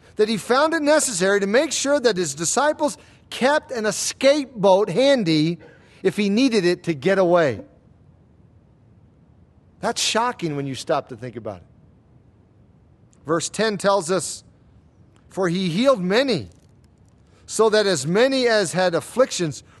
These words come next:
pressed about him to touch him." We've all seen pictures of crowds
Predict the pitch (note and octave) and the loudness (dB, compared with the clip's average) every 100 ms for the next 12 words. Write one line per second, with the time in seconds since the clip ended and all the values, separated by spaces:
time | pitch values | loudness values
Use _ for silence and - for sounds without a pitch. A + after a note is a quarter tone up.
0 | _ - - C#4+ D4+ B3 - - - - | _ -12 2 2 4 0 -4 -8 -18 -10
1 | F#3 E3 G#3+ C4+ D4+ F#3+ F#3+ C#3+ A2+ G2+ | -4 0 2 4 2 2 -2 -2 -8 -16
2 | _ _ _ _ _ _ _ - F3 - | _ _ _ _ _ _ _ -6 -4 -4
3 | C4 - F3+ F#2+ _ _ _ _ _ _ | -2 -2 -4 -8 _ _ _ _ _ _
4 | _ _ _ _ _ _ _ _ _ _ | _ _ _ _ _ _ _ _ _ _
5 | - G3+ G3+ A3 A3+ G3+ F3+ - G#3+ - | -4 0 2 2 0 -2 -4 -4 -6 -4
6 | G3+ D3 C#3+ - G3+ G3 D3 B2+ A2+ - | -4 -4 -6 -6 -2 0 0 -2 -8 -16
7 | - | -18